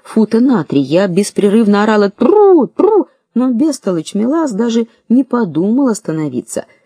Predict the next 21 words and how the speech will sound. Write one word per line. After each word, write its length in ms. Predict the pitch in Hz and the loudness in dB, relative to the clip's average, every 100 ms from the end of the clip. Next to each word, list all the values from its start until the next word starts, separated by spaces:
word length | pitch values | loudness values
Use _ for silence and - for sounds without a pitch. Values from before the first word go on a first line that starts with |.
| _ _ _ | _ _ _
Примерно 560 | - 175 196 196 180 170 | -6 -2 0 0 -2 -4
через 280 | - 175 170 | -6 -6 -4
полмили 500 | - 170 175 208 240 | -4 -4 -2 0 0
я 220 | 175 170 | 0 0
увидела, 520 | 185 190 226 151 123 - _ _ _ | -2 -2 -2 -2 -6 -10 _ _ _
что 240 | _ - 185 | _ -6 -4
навстречу 600 | 185 - 214 233 208 170 | -4 -6 -2 -2 -2 -4
мне 380 | 160 156 151 | -4 -4 -4
едут 400 | 165 160 180 220 - | -4 -2 -2 -2 -6
джипы, 540 | 165 156 165 170 - 233 | -6 -2 -2 -2 -4 -6
полные 480 | - 156 147 151 | -2 0 0 -4
солдат. 580 | 156 - 156 147 123 - - | -6 -6 -8 -6 -6 -8 -4
Им 160 | 208 | -2
пришлось 400 | 262 311 - 294 | -2 -4 -2 -4
свернуть 380 | - 247 254 247 | -2 0 0 0
на 160 | 226 233 | 0 0
обочину, 520 | 202 175 - 117 87 - _ | 0 0 0 -4 -6 -12 _
чтобы 300 | - 175 156 | -6 -2 0
меня 220 | 165 160 | 0 0
не 100 | 160 | -2
сбить, 380 | 196 165 127 - | -2 -2 -4 -6